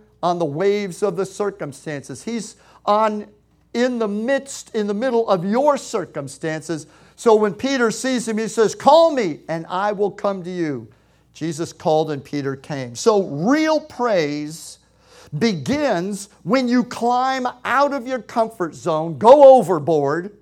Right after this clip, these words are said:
if you will, and in order to come to Jesus, who is your circumstance changer.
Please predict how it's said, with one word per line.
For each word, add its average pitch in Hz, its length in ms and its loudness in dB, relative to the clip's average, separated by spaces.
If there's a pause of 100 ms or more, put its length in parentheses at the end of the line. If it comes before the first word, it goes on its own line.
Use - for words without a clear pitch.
if 175 220 -2
you 165 100 -2
will, 151 540 0 (680)
and 208 680 4
in 226 240 0
order 262 520 4
to 214 160 -4
come 240 480 -2
to 226 100 -6
Jesus, 170 920 -6 (360)
who 196 200 -2
is 220 200 -4
your 170 140 -4
circumstance 156 880 -10
changer. 170 680 -8